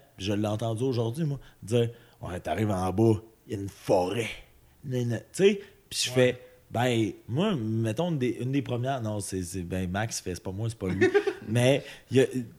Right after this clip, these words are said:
Speaker 1: sais, ça m'est arrivé un moment donné de descendre en bas, puis effectivement,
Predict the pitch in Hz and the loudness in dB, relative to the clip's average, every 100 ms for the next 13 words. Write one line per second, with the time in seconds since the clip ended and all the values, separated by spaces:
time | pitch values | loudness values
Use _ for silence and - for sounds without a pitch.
0 | - - 185 196 131 123 127 165 160 208 | -6 0 2 2 2 2 0 0 0 2
1 | 180 165 160 165 120 117 147 143 120 127 | 4 2 2 2 2 2 0 0 0 2
2 | 233 127 123 165 - 170 123 92 | 2 2 2 -2 -2 -2 -2 -2